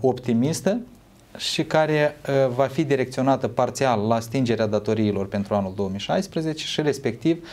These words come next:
asigurarea finanțării solicitărilor care vor intra pe parcursul acestui an. O noutate și mai bună la acest moment, vreau să vă informez că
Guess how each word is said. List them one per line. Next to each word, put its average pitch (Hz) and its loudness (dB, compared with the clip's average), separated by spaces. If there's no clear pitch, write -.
asigurarea 127 2
finanțării 123 2
solicitărilor 120 0
care 120 0
vor 127 4
intra 117 2
pe 117 -4
parcursul 107 -2
acestui 107 0
an. 170 4
O 139 4
noutate 151 2
și 175 -2
mai 147 4
bună 135 2
la 120 6
acest 127 0
moment, 123 2
vreau 120 2
să 120 -6
vă 117 2
informez 113 2
că 113 4